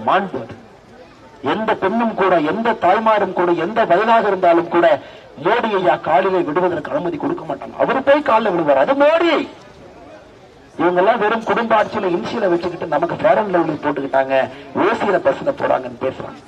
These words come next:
அதனால அருமை சகோதர சகோதரிகளே, தி மு க என்கின்ற தீய சக்தியை ஒழித்து கட்ட வேண்டும், ஒழித்து கட்ட வேண்டும், ஒழித்து கட்ட வேண்டும். தி மு க நீங்க கூட புரட்சி தலைவர் இருக்கும் வரை தி மு க விட்டாருன்னா புரட்சித் தலைவர் டாக்டர் எம் ஜி ஆர் அவர்கள் ஆட்சியில் இருக்கும் போது தி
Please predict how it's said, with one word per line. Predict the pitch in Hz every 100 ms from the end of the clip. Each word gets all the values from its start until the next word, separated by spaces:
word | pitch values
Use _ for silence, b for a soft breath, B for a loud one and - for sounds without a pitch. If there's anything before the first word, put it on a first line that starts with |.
| - - - - - -
அதனால | 175 254 226
அருமை | 262 277
சகோதர | 262 269 262 262
சகோதரிகளே, | 247 262 277 277
தி | 269 285
மு | 285 285
க | 277 269
என்கின்ற | 262 269 262 -
தீய | 269 294 277
சக்தியை | - - 285 294 -
ஒழித்து | 320 349 370 359
கட்ட | 339 330
வேண்டும், | 269 226 156 254
ஒழித்து | 311 370 - 370 359
கட்ட | 339 330
வேண்டும், | 285 233 - - - - - - - - - - - - - - - -
ஒழித்து | 453 359 - 370 339
கட்ட | 294 294
வேண்டும். | 277 226 -
தி | 294 330
மு | 320
க | 311 269
நீங்க | 269 294 302
கூட | 277 -
புரட்சி | 262 320 320 -
தலைவர் | 285 277 269
இருக்கும் | 294 285 294
வரை | 320 311
தி | 285
மு | 285
க | 269
விட்டாருன்னா | 226 294 285 247 302 339 - - - - - - - - - - - -
புரட்சித் | - 277 277 285
தலைவர் | 269 254 233
டாக்டர் | 233 226
எம் | 226 -
ஜி | 285
ஆர் | 269
அவர்கள் | 247 233 226 214
ஆட்சியில் | 277 - 269 233
இருக்கும் | 233 233 220
போது | 247 247
தி | 240